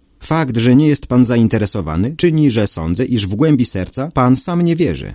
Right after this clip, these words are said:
Nie sądzę, by był pan gotów ryzykować swoją reputację. Po prostu nie wierzę w ten eksperyment, Richard. Czyli ustawia się pan w sytuacji nie do przegrania. Mam taką nadzieję.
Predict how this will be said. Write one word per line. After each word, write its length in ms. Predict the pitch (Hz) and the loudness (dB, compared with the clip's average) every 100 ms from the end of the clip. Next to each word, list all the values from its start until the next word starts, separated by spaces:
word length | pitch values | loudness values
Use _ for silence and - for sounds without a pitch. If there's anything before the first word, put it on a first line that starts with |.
| - | 0
Nie 120 | 131 | 2
sądzę, 480 | - 202 180 156 143 | 2 2 2 2 2
by 120 | 143 | 2
był 180 | 135 135 | 4 4
pan 220 | 123 107 | 4 2
gotów 440 | 110 156 143 135 135 | 2 0 0 -2 0
ryzykować 640 | 143 120 127 101 107 - | 0 0 0 -2 -2 -2
swoją 320 | - 104 110 | -2 0 0
reputację. 800 | 110 - - 113 - - - - | 0 -4 -6 -6 -6 -6 -8 -4
Po 120 | 143 143 | -2 0
prostu 440 | 160 156 - 139 | 0 0 4 6
nie 200 | 143 143 | 6 4
wierzę 280 | 165 151 160 | 2 0 0
w 40 | |
ten 180 | 151 143 | 2 2
eksperyment, 720 | 143 - 160 170 143 85 80 | 2 0 2 4 4 2 -2
Richard. 640 | 85 85 - 50 - - - | -2 -4 -6 -10 -14 -16 -8
Czyli 280 | - 117 117 | -2 2 2
ustawia 440 | 131 - 143 135 127 | 2 2 2 2 2
się 140 | 135 | 0
pan 200 | 120 117 | 2 2
w 40 | |
sytuacji 640 | - 131 123 113 110 - 107 | 2 0 2 2 0 2 4
nie 180 | 113 110 | 4 4
do 100 | 110 | 0
przegrania. 600 | - 147 156 73 64 92 - | 0 0 0 0 -4 -6 0
Mam 300 | 98 95 90 | 2 2 0
taką 280 | 92 104 | 0 0
nadzieję. 600 | 104 110 147 98 69 65 | 2 2 2 0 -2 -8